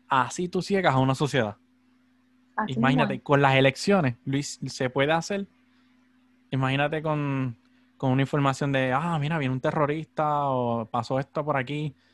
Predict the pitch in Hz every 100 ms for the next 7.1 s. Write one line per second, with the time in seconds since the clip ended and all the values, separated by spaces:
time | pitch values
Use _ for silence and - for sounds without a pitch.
0 | _ _ - 123 131 - 127 139 175 160
1 | 170 139 127 127 120 131 - 165 - 160
2 | 160 165 175 160 139 131 _ _ _ _
3 | _ _ _ _ _ 110 104 104 113 113
4 | 143 - 156 151 143 135 131 123 120 117
5 | 131 180 165 131 117 117 117 123 139 147
6 | - 151 151 143 - 156 156 135 117 110
7 | 120